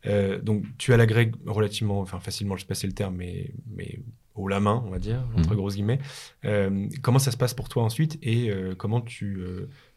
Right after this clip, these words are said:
Speaker 1: tu viens à, à intégrer in fine la classe préparatoire ?
Speaker 2: Alors, je, je vais, je vais répondre par un, un poil de théorie. Ce qu'on sait aujourd'hui, euh, c'est que dans la vie, on réussit, euh, parce qu'on a des compétences, c'est vrai. Euh,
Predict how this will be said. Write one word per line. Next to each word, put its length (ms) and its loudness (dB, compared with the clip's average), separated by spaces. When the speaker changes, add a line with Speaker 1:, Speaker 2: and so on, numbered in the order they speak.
Speaker 1:
tu 160 -12
viens 360 2
à, 440 2
à 60 -4
intégrer 340 -2
in 80 4
fine 180 -2
la 120 -2
classe 140 -8
préparatoire ? 420 -8
Speaker 2:
Alors, 460 4
je, 220 -2
je 160 8
vais, 120 -6
je 140 2
vais 160 6
répondre 320 2
par 120 0
un, 80 0
un 80 8
poil 200 4
de 80 6
théorie. 400 2
Ce 60 4
qu'on 120 2
sait 120 0
aujourd'hui, 560 2
euh, 560 2
c'est 220 0
que 760 0
dans 80 2
la 140 4
vie, 440 0
on 200 0
réussit, 720 0
euh, 140 -10
parce 180 -8
qu'on 160 0
a 80 2
des 100 -2
compétences, 680 -2
c'est 120 -4
vrai. 320 -2
Euh, 800 0